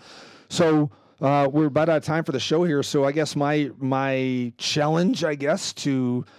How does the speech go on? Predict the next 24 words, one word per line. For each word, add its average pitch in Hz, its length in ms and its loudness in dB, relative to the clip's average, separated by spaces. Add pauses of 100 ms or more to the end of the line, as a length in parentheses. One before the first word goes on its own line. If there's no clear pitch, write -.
you 151 220 2
and 139 80 0
I, 147 240 2
everyone 147 300 2
listening, 139 440 -2
would 131 140 -2
be 143 120 0
to 139 80 -2
say, 139 540 -2
can 165 180 0
you 180 140 0
find 175 360 -2
that 156 160 -4
thing 151 220 -4
in 190 100 -2
your 220 160 0
life 120 580 -4
or 120 180 -4
that 131 180 -4
person 113 540 -4
to, 131 360 -2 (240)
to 165 120 -4
point 190 320 -2
out 113 300 -6